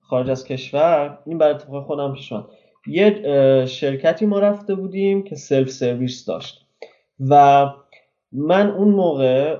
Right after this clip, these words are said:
اومدم مثلاً غ-، یه غذا رو توی یه ظرف ریختم، مثلاً یه غذا رو توی ظرف دیگه، مثلاً سالادم یه ظرف دیگه،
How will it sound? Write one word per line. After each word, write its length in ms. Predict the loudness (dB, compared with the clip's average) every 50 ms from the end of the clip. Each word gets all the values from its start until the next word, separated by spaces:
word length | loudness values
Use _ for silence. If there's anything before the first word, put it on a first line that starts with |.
| -12 _
اومدم 400 | -12 -8 -4 -2 -2 -2 -2 -2
مثلاً 540 | -4 -6 -6 -4 -4 0 0 0 0 -2 -4 -2
غ-، 360 | 0 0 0 0 -2 -6 -8
یه 180 | -6 -6 -6 -6
غذا 360 | -2 2 2 2 2 2 -2
رو 80 | -4 -4
توی 220 | -4 -6 -6 -6
یه 140 | -4 -4 -4
ظرف 360 | -2 -2 -2 -2 -2 -4 -8
ریختم، 340 | -14 -14 -10 -8 -6 -6 -4
مثلاً 520 | -4 -6 -4 -4 -4 -4 -2 -4 -4 -4
یه 100 | -6 -6
غذا 320 | -4 0 0 0 0 0 -4
رو 60 | -4
توی 120 | -4 -6
ظرف 260 | -2 -2 -2 -2 -2
دیگه، 160 | -4 -8 -8 -8
مثلاً 200 | -8 -6 -8 -8
سالادم 440 | -6 -4 -2 -2 -2 -2 -2 -2
یه 60 | -4 -4
ظرف 300 | -2 -4 -4 -4 -6 -12
دیگه، 320 | -14 -12 -12 -12 -12 -14